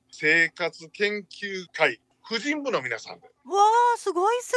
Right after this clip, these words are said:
Speaker 2: ごい手作りスペシャルじゃないですか。
Speaker 1: はい。そしてその後は、八ヶ寺大橋から、丸見大橋の絶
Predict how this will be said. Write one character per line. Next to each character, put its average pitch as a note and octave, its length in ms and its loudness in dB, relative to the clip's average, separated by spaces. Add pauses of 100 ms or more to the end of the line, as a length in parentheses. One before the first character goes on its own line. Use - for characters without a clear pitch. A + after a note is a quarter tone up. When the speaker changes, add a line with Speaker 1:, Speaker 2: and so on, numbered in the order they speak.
(160)
Speaker 2:
ご A4 160 6
い - 40 -6
手 G#4 220 2
作 F#4 240 -2
り F4+ 140 2
ス - 80 -16
ペ F#4+ 120 2
シ F#4 80 0
ャ F4+ 60 4
ル E4 80 -2
じ D#4 60 0
ゃ D#4 40 2
な D#4+ 120 0
い - 20 -4
で D#4+ 140 -4
す - 80 -18
か。 C#4+ 480 2 (340)
Speaker 1:
は B3 80 8
い。 G#3+ 220 0
そ A3+ 160 4
し - 80 -6
て A3 140 4
そ G#3+ 120 0
の G#3 140 4
後 F#3+ 160 -2
は、 F3 100 4
八 D3 220 4
ヶ F#3+ 180 2
寺 G3+ 260 0
大 G3 360 -2
橋 D#3 320 -8
か D#3+ 80 0
ら、 C3 160 2
丸 D#3+ 300 0
見 A#3+ 120 -4
大 B3 180 4 (160)
橋 E3+ 100 -16
の D3 120 -6
絶 D3 240 2